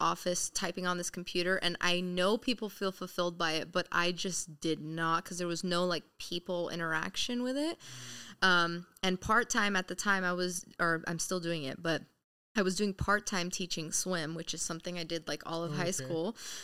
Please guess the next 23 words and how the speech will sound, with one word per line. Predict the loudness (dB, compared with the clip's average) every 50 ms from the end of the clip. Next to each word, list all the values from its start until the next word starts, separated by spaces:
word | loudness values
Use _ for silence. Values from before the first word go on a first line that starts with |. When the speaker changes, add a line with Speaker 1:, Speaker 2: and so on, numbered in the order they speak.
| -8 0 4
Speaker 1:
Um, | 6 6 8 8 6 6 2 0 -6 -6 -2
and | 0 2 2 4
then | 4 4 4
I | 2 2
got | 2 0 0 -2
to | -2 -4
the | -4 -4
point | -2 -2 -2 -2
where | -2 -2
I'm | -2
like, | -2 -4 -4 -2
"Why | -2 -2 0
don't | 0 -2 -2 -2
I | -2 -2
just | 0 0 0 0 0 -2 -2
quit | 0 0 0 0 0
completely | -2 -4 -4 -4 -4 -4 -4 -2 -2 0 0 0 0 0 0
and | 0 -2 0
just | 2 4 4 6 6 6
<laughs> | 6
do | 4 2 0 -10 -14 _ _ -6
swim | 0 0 2 2 4 2 2 2 0 -2
full-time?" | -4 -4 0 2 2 2 2 2 2 2 4 4 2 2 0